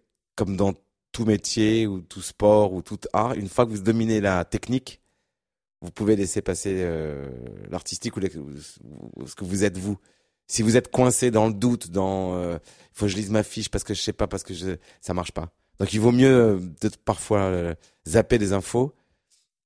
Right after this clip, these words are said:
mais laisser, euh, place à la spontanéité. Mais pour qu'il y ait ces infos, il faut avoir travaillé toute la semaine, ouais.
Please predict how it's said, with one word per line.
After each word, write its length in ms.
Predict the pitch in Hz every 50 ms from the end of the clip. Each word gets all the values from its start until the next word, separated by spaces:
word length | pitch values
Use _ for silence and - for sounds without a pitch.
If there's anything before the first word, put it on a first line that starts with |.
| _ _ -
mais 200 | - 92 95 92
laisser, 480 | 92 87 - - - 107 104 104 101 95
euh, 960 | 90 85 85 82 82 82 80 80 80 78 73 73 71 67 71 69 64 64 67 -
place 200 | - 98 92 -
à 40 | 95
la 80 | 87 85
spontanéité. 640 | - - 90 85 - 85 82 80 73 - 113 117 -
Mais 380 | - 98 104 107 110 117 135 131
pour 200 | - - 117 -
qu'il 100 | - 110
y 40 | 95
ait 20 |
ces 180 | 107 101 90 95
infos, 300 | 90 87 - - 120 120
il 180 | 113 104 95
faut 160 | - - -
avoir 200 | 90 87 87 85 85
travaillé 200 | - - 87 92
toute 160 | 90 - -
la 80 | 87 85
semaine, 280 | 82 - - 85 78 73
ouais. 120 | 73